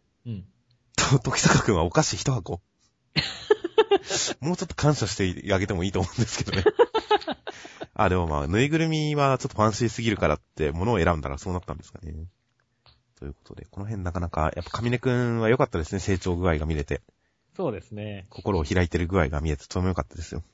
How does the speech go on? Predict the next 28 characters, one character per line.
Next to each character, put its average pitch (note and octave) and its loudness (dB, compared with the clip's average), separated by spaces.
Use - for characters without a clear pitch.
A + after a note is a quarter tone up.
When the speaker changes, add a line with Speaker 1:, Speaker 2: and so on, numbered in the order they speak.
Speaker 1:
う A2 -16
ん。 G2+ -16
<laughs> - -16
の A#2 -2
び D3 -2
太、 A3 -4
<laughs> - -4
の C#3+ -2
び D#3 -6
太 - -2
要 A3+ 6
素 B2+ -4
っ A2 -8
て - -8
必 - 0
要 F3+ 8
だ G3 0
っ - -12
た - 0
の B2 4
か - 0
わ A2 2
か - -4
ん B2 -2
な A#2 -4
い A#2+ -10
け - -12
ど。 A#2+ -8